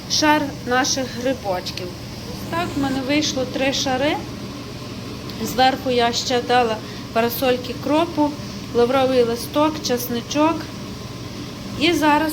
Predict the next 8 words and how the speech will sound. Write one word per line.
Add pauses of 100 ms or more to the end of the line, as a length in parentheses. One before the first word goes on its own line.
(120)
це
все
буду
накривати
такою
марлею, (1600)
але
попередньо